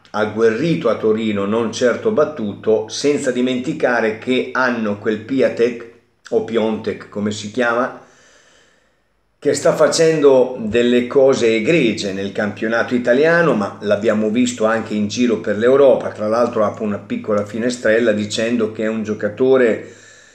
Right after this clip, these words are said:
sicuramente da prendere in considerazione. Il futuro è dalla sua, è giovanissimo, ha ventitré anni, per cui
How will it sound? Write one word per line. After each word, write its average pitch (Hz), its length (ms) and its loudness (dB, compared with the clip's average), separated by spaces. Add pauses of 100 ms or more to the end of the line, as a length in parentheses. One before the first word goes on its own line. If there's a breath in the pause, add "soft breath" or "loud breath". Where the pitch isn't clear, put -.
(140 loud breath)
sicuramente 131 800 0
da 107 120 0
prendere 107 460 0
in 101 100 -4
considerazione. 104 1080 -2
Il 113 180 -4
futuro 120 460 -2
è 107 80 2
dalla 101 300 0
sua, 127 380 0
è 92 40 -2
giovanissimo, 107 720 -4
ha - 20 -6
ventitré 107 520 -2
anni, 104 320 -2
per 92 240 -10
cui 110 560 -6